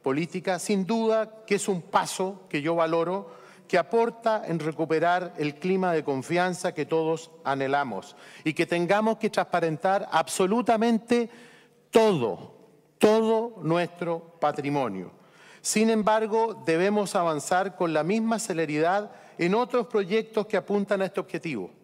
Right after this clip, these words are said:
Por ejemplo, el otorgarle mayores facultades y recursos y autonomía al cerdel, el proyecto de ley sof-, sobre financiamiento de la política, etcétera. Todos conocen,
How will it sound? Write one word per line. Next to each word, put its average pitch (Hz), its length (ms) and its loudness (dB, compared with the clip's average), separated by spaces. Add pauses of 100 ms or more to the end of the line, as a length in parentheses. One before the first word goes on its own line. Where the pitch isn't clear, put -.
(440)
Por 147 140 2
ejemplo, 208 640 -2
el 143 160 -2
otorgarle 170 560 -2
mayores 160 380 -2
facultades 160 800 -2 (220)
y 147 120 0
recursos 165 720 -4 (340)
y 139 80 -4
autonomía 151 720 0
al 147 140 -2
cerdel, 180 680 -2 (360)
el 143 100 -2
proyecto 143 460 -2
de 147 80 0
ley 165 160 -2
sof-, 147 340 -6 (120)
sobre 151 340 -4
financiamiento 143 760 -4
de 139 80 -4
la 123 120 -2
política, 156 420 -4
etcétera. 104 480 -8 (800)
Todos 254 520 2
conocen, 190 720 -2